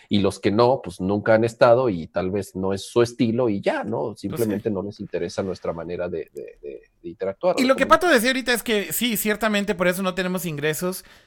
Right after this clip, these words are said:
Speaker 2: pero pues es como también lo del canal de YouTube, ¿no, Pato? Es exactamente lo mismo, o sea, en un canal de YouTube lo que tratas de hacer es hacer tu contenido y que llegue la audiencia, y entre más imparcial seas,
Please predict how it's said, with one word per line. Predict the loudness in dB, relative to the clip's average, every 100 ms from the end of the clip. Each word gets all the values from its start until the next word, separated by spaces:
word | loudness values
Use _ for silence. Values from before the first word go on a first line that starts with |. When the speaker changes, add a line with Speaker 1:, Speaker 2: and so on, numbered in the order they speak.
| _ 0
Speaker 2:
pero | 0
pues | 2 -2
es | -2
como | -2 -4 0
también | 0 0 4
lo | 4
del | 4 2
canal | 0 -2 0
de | -2
YouTube, | -2 -4 0 0 0
¿no, | -2 0
Pato? | -2 0 -4
Es | -4
exactamente | -4 -4 -4 -4 -4
lo | -6 -4
mismo, | -4 -4 -2 -2
o |
sea, | 0 0 -2 -6 -20 _
en | 0
un | 0
canal | 0 -4
de | -4 -4
YouTube | -4 -4
lo | -4
que | -4
tratas | -4 -4 -2
de | -2
hacer | -2 -4
es | -4
hacer | -6 -4 -6
tu | -6
contenido | -8 -8 -8 -8 -6
y | -6
que | -6
llegue | -6 -4
la | -4
audiencia, | -4 -6 -8 -6 -8 -8 _ _ _ -8
y | -4
entre | -4 -2 -2
más | 0 -2 -2
imparcial | -2 0 -2 -2 -4
seas, | -2 0 0 0 -6